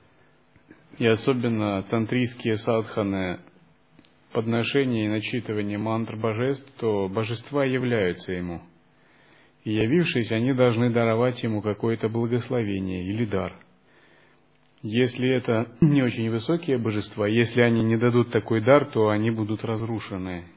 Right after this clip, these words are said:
или погибнут вследствие данной клятвы самая. И они спрашивают, например: «О, глупый сынок, чего ты хочешь?»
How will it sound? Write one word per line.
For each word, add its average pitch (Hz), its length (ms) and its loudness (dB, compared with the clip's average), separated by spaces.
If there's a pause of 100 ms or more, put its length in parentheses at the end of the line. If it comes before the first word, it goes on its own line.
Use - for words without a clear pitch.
(360)
или 107 200 -4
погибнут 101 560 -4
вследствие 110 680 -4
данной 104 520 -2
клятвы 101 560 -4
самая. 90 600 -8 (1400)
И 117 100 0
они 143 180 4
спрашивают, 110 600 0
например: 101 440 -2
«О, 135 120 0
глупый 110 560 -2 (100)
сынок, 117 420 -2
чего 135 240 0
ты 127 100 -4
хочешь?» 92 560 -8